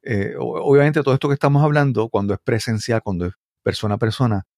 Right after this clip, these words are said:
parece fácil de entender y fácil de aplicar. Pero también se, se, se, se busca enfocar de alguna manera en educación remota.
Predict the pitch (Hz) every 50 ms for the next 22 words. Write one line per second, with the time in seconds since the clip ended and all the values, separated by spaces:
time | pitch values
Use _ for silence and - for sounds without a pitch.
0 | _ _ _ _ - 104 104 104 - 139 123 - 131 120 117 - 123 107 113 107
1 | 104 98 98 95 101 135 147 123 - 101 98 - 113 101 104 90 95 92 90 -
2 | 120 117 - _ _ _ _ _ _ - 117 120 117 - _ _ _ - 127 113
3 | 113 110 127 135 143 143 - 170 160 - _ - - - 151 147 143 143 - -
4 | 147 139 135 135 139 - - - _ _ - - 127 123 123 - 151 143 - 165
5 | 151 151 147 147 147 143 143 143 143 143 139 143 143 143 131 131 117 113 113 117
6 | - 117 - 131 131 131 143 151 156 151 135 107 - 92